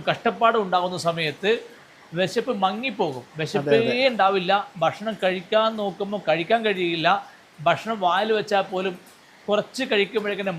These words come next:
Speaker 1: മടുപ്പുളവാക്കുകയും ചെയ്യും.
Speaker 2: രുചി
Speaker 1: ഇപ്പം ആഹാരം
Speaker 2: ഉണ്ടാവില്ല.
Speaker 1: കഴിക്കേണ്ട ആവശ്യമില്ല. എങ്ങനെ?
Speaker 2: രുചി ഉണ്ടാവാത്ത അവസ്ഥ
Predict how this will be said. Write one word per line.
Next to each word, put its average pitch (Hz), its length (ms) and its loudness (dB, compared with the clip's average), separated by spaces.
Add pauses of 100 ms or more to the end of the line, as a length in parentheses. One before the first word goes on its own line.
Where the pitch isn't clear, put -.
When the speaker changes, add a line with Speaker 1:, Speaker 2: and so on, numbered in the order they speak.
Speaker 1:
മടുപ്പുളവാക്കുകയും 170 1000 0
ചെയ്യും. 120 160 -6 (260)
Speaker 2:
രുചി 185 100 4
Speaker 1:
ഇപ്പം 208 120 4
ആഹാരം 202 100 8
Speaker 2:
ഉണ്ടാവില്ല. 180 240 8
Speaker 1:
കഴിക്കേണ്ട 151 280 4
ആവശ്യമില്ല. 120 320 -8 (1300)
എങ്ങനെ? 180 220 -2 (440)
Speaker 2:
രുചി 190 260 4
ഉണ്ടാവാത്ത 220 460 10
അവസ്ഥ 196 220 6